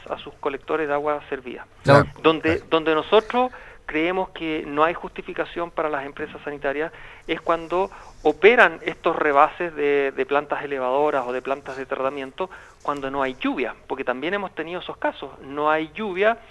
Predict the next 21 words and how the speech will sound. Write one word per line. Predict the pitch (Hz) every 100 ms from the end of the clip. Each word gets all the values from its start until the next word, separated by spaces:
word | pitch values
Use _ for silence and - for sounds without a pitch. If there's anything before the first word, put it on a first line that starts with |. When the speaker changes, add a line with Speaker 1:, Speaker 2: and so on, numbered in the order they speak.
| - - -
Speaker 1:
y | 151 170 208
estas | - 160 151
plantas | 160 160 156
elevadoras | 151 147 139 147 165 170 165
o | 147
plantas | 151 147 151
de | 151
tratamiento | - 143 147 160 - 170 -
igual | 165 175 220 285
descargan | 240 - 208 202 208 220 - - - - - - -
a | 139
lo-, | 143 143 139
a | 143
los | 131
cursos | - 170 160
superficiales | - 151 - 139 160 180 190
y | 156
eso | 180 160
por | 143
supuesto | 135 165 -
que | 147 139 135